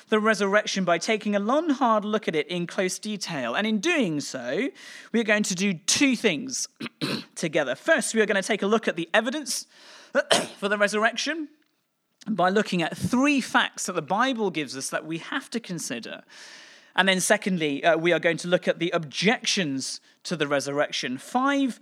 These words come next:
common theories as to how the resurrection could have been faked.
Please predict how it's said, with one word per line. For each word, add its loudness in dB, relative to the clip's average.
common 0
theories -4
as 2
to 2
how 4
the 2
resurrection 4
could 2
have -4
been 2
faked. -10